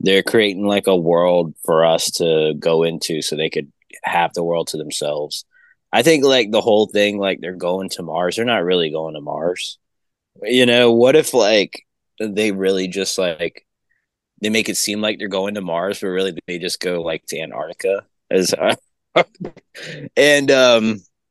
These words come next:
they create the society down there, and it's all, 'cause supposedly, right, that's the whole thing with Admiral Byrd. He went over there, and it's like, "Oh, this shit looks cool, right?" It's all they have, and they have all that shit down there,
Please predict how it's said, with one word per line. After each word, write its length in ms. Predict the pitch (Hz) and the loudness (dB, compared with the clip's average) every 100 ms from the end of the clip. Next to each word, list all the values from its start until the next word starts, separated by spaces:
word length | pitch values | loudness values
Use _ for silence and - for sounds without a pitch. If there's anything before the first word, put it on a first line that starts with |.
| _ _ _ _ _ _ - | _ _ _ _ _ _ -4
they 100 | 113 | -2
create 300 | - 123 107 | 2 2 2
the 80 | 117 | 0
society 540 | 113 - 98 104 104 | -2 -2 -2 -2 -2
down 200 | 98 98 | -4 -4
there, 240 | 90 95 98 | -4 -4 -4
and 100 | 90 | -6
it's 140 | - | -2
all, 180 | 101 98 | 0 0
'cause 220 | - 107 | 0 -2
supposedly, 520 | - 104 117 123 110 | -2 -4 -2 -2 -2
right, 200 | 95 98 | -4 -4
that's 140 | 92 - | -6 -6
the 60 | |
whole 120 | 95 | -8
thing 220 | 90 98 98 | -6 -6 -6
with 180 | 87 - _ _ | -10 -14 _ _
Admiral 340 | 90 92 90 90 | -4 -2 -2 -4
Byrd. 400 | 78 80 87 87 | -2 0 0 -2
He 100 | 85 | -6
went 200 | 87 85 | -6 -4
over 180 | 95 85 | -2 -2
there, 160 | 85 | -4
and 100 | 85 | -6
it's 140 | 82 - | -8 -6
like, 180 | 82 - _ _ _ | -6 -8 _ _ _
"Oh, 200 | - 117 | -2 2
this 100 | 135 | 2
shit 180 | 160 - | 2 0
looks 200 | 127 113 | 0 -2
cool, 360 | - 143 139 123 | 0 0 2 2
right?" 280 | 104 113 98 | 4 2 0
It's 160 | - | 0
all 160 | 95 - | 0 2
they 100 | 101 | 2
have, 220 | 98 95 - - | 2 0 -2 -4
and 240 | 90 85 | -4 -4
they 60 | 87 | -4
have 180 | 92 87 | -2 0
all 140 | 90 | 0
that 120 | 80 | 0
shit 180 | - - | -2 -2
down 160 | 62 85 | -4 -8
there, 300 | 80 87 | -8 -8